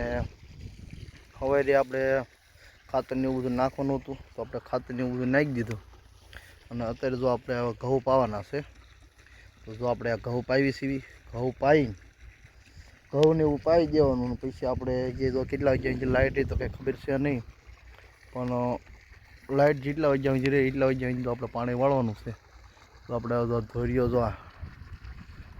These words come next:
અહીં ઊંધી છે અને આપણે અહીંથી પાણી આવે છે, અહીં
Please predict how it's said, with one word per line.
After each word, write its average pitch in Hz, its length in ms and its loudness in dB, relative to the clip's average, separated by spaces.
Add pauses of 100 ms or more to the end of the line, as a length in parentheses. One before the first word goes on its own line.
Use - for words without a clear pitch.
(120)
અહીં 127 180 -2
ઊંધી 120 320 0
છે 127 140 -6
અને 110 240 -4 (140)
આપણે 120 320 -4
અહીંથી 135 460 -2
પાણી 131 220 0
આવે 113 220 -2
છે, 113 80 -6
અહીં 101 220 -6